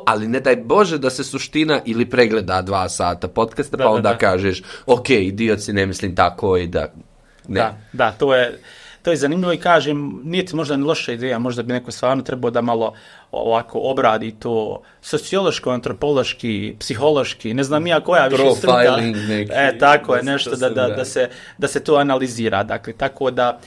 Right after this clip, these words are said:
Speaker 2: borba je to konstantna, dakle, nije, i nije to, i naravno i ovo što smo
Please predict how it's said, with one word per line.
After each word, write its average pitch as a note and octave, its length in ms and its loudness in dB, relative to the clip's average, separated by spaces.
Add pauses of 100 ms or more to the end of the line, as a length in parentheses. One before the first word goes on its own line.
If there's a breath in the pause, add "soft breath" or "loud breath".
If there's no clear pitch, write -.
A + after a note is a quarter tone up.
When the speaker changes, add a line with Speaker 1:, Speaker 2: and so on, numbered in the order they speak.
(120 loud breath)
Speaker 2:
borba E3 360 4
je B2+ 160 2
to C#3+ 180 0
konstantna, C3 720 -4
dakle, G#2+ 340 -6
nije, B2+ 260 -4
i C3 60 -6
nije C3+ 280 -4
to, C3+ 200 0
i C3 200 -6
naravno C#3+ 380 0
i D3 100 0
ovo C#3+ 140 2
što - 140 -12
smo C3+ 240 -4